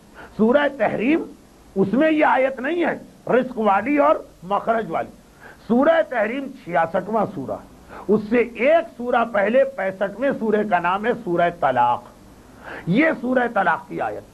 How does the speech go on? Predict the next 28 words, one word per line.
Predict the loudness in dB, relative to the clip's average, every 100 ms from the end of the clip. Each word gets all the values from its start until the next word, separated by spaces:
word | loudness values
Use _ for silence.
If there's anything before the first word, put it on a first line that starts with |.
| -20 -20 -2
अट्ठाईसवें | -2 -2 -2 -2 -2 -6 -4 -2 0
पारे | 0 0 0
के | 0
आखिरी | 0 0 -2 -6
दो | 0 0
सूरे, | 0 -4 -6 -6 -10 -20 -20 -4 -2
अट्ठाईसवां | 0 0 0 -2 0 0 0
पारा | 0 0 -2 -2
खत्म | -2 0
होता | 2 2 2 2
है | 0
सूरह | -2 -2 -2 -2
तहरीम | -4 -4 -6 -8
पर | -8 -10 -12 -18 -8 0
और | 0 0
उनतीसवां | -8 -8 -6 0 0
पारा | 2 0 0
शुरू | -2 -2 2 4
होता | 4 0
है | -2
सूरह | -4 -2 -2
तबारक, | 0 0 2 2 0 -6 -8 -2
तबारकल्लज़ी | 2 2 0 -2 -4 -4 -2 0 0
बियदिहिल | 0 -4 -2 0 0 2 0 2
मुल्क, | 0 0 -6
सूरह | -8 -2 -2
मुल्क | -4 -10
से। | -14